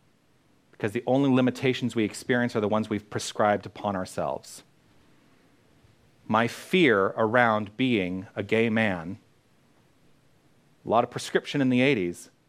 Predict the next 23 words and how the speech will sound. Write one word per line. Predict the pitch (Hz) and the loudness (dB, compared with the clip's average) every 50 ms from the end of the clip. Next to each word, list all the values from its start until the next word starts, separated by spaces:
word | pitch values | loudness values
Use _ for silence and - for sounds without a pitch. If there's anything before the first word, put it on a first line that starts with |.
| _ _ _ _ _ _ _ _ _ _ | _ _ _ _ _ _ _ _ _ _
I'd | - 98 101 | -6 0 2
like | 117 135 135 | 2 2 2
to | - - | -2 -6
think | - - 151 135 | -4 -4 0 2
I've | 147 127 117 113 | 2 2 2 2
moved | 123 127 123 123 - | 2 0 0 -2 -4
through | - - 135 131 127 | -6 -2 -2 0 0
that, | 110 90 80 - - - - | 0 -2 -2 -4 -8 -4 -2
but | 143 156 | -2 -2
it | 160 | -2
still | - - - 160 156 151 156 156 151 131 | -4 -6 -2 0 2 2 2 0 -2 -6
rears | 120 113 117 120 127 127 117 131 | -4 0 2 2 2 2 0 -4
its | 127 - - | -8 -12 -8
head | - 117 107 | -6 -6 -4
once | 110 107 104 104 - - | -4 -6 -6 -8 -8 -8
in | 107 | -8
a | 101 | -6
while. | 98 98 98 101 101 107 - - - - - - - | -4 -4 -4 -4 -4 -6 -8 -10 -16 -20 -20 -8 -2
But | 117 107 | 0 2
I | 107 107 | 2 2
have | 101 117 113 104 - | 2 0 -4 -4 -4
tools | - - - 135 120 113 107 104 95 - | -8 -6 -4 0 2 2 2 2 0 -4
now | 95 90 82 80 76 73 73 - | -8 -10 -10 -8 -8 -10 -10 -12